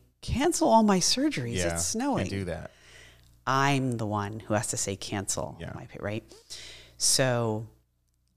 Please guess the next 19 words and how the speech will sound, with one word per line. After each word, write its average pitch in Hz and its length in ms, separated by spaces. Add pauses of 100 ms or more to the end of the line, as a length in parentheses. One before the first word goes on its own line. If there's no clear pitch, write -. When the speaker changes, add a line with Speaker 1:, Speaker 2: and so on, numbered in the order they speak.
(340)
Speaker 1:
that's 123 400
why 110 500 (480)
I'm 127 240
the 120 60
mi-, 110 280
main 117 260
caretaker, - 560
because - 480 (400)
if 117 120
something, 131 800 (240)
if - 120
they, 143 100
what 139 200
if - 140
one 147 100
of 147 80
the 139 80
children's 135 380
sick - 300